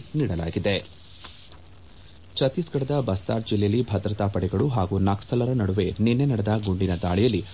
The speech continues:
ಆರು ನಕ್ಸಲರು ಹತರಾಗಿದ್ದರು. ಪೊಲೀಸ್ ಪಡೆಗಳು ಹಾಗೂ ಪೀಪಲ್ಸ್ ಲಿಬರೇಷನ್ ಗೆರಿಲ್ಲಾ ಆರ್ಮಿ ಮಿಲಿಟರಿ ಕಂಪನಿ ನಡುವೆ ಘರ್ಷಣೆ ನಡೆಯಿತು ಎಂದು ಪೊಲೀಸರು ತಿಳಿಸಿದ್ದಾರೆ. ಪೂರ್ವ ಬಸ್ತಾರ್ ವಿಭಾಗದ ಪ್ರದೇಶ ನಾರಾಯಣಪುರ, ಕೊಂಡಗಾಂವ್, ದಾಂತೇವಾಡ,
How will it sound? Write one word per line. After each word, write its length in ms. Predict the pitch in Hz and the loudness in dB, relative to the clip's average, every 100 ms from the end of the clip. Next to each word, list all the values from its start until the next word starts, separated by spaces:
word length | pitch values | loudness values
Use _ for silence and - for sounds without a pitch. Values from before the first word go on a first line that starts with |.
| - - | -8 0
ಆರು 280 | 113 127 127 - | 2 2 -2 0
ನಕ್ಸಲರು 520 | 98 95 - 92 98 - | -2 0 0 2 2 0
ಹತರಾಗಿದ್ದರು. 680 | - 110 113 82 - - 90 - - - - | -2 -2 0 -2 -2 0 0 -2 -8 -16 0
ಪೊಲೀಸ್ 280 | 120 120 - | 2 2 0
ಪಡೆಗಳು 360 | 113 110 147 | 0 0 2
ಹಾಗೂ 260 | 165 104 95 | 2 2 0
ಪೀಪಲ್ಸ್ 460 | 110 107 120 120 | 0 0 0 0
ಲಿಬರೇಷನ್ 480 | 98 95 101 104 151 | 0 2 2 2 0
ಗೆರಿಲ್ಲಾ 360 | 151 101 101 104 - | 2 2 4 2 2
ಆರ್ಮಿ 340 | 101 101 156 | 0 0 2
ಮಿಲಿಟರಿ 440 | 135 104 101 98 | 4 2 4 2
ಕಂಪನಿ 360 | 95 101 120 117 | 2 0 2 2
ನಡುವೆ 320 | 95 110 82 | 2 2 2
ಘರ್ಷಣೆ 460 | 87 104 104 - 104 | 0 0 -2 0 0
ನಡೆಯಿತು 380 | 92 104 110 123 | 2 2 2 0
ಎಂದು 180 | 123 | 0
ಪೊಲೀಸರು 440 | 160 92 90 - 95 | 0 -2 -2 -2 -2
ತಿಳಿಸಿದ್ದಾರೆ. 540 | 95 85 107 95 104 160 - - - | -2 -4 0 2 2 0 -6 -18 -2
ಪೂರ್ವ 280 | 156 170 | 2 4
ಬಸ್ತಾರ್ 360 | 151 123 - 127 | 2 0 0 0
ವಿಭಾಗದ 400 | 110 101 95 92 | 0 2 0 -2
ಪ್ರದೇಶ 360 | 98 95 101 - 127 - - - | -2 2 2 2 0 -2 -6 2
ನಾರಾಯಣಪುರ, 640 | 110 110 123 143 127 104 95 101 | 2 2 2 0 0 0 0 0
ಕೊಂಡಗಾಂವ್, 580 | - 104 120 101 90 98 101 | 0 0 0 0 0 0 0
ದಾಂತೇವಾಡ, 540 | 95 92 98 104 95 | 0 2 2 2 2